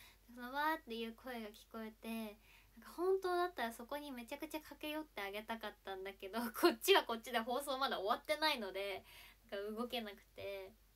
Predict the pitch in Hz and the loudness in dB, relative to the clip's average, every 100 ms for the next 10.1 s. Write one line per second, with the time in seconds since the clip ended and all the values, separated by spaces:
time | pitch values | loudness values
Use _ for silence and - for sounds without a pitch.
0 | - - 254 233 233 214 220 214 - 220 | -16 -8 -6 -6 -8 -10 -12 -16 -12 -12
1 | 208 202 202 190 190 202 214 - 214 226 | -10 -12 -14 -14 -10 -6 -4 -4 -2 0
2 | 262 269 262 262 247 254 240 247 220 196 | 0 -2 -4 -6 -4 -4 -4 -6 -8 -8
3 | 190 190 190 - 185 190 - - - - | -10 -10 -12 -12 -14 -14 -20 -20 -20 -20
4 | - - - - - - - - - 208 | -20 -20 -20 -20 -20 -20 -20 -20 -20 -20
5 | 214 - - - - - - - - - | -20 -20 -20 -20 -20 -20 -20 -14 -14 -14
6 | - - - - - - - 311 311 302 | -20 -20 -20 -20 -20 -12 -8 -8 -8 -12
7 | - 285 269 302 - 277 - - 202 202 | -8 -8 -6 -10 -12 -16 -20 -16 -10 -10
8 | 208 208 208 196 226 220 226 220 - 247 | -10 -10 -10 -6 -4 -4 -6 -6 -4 -2
9 | 247 233 190 - 214 196 190 208 - - | -4 -4 -10 -12 -16 -14 -14 -16 -20 -18
10 | 196 | -18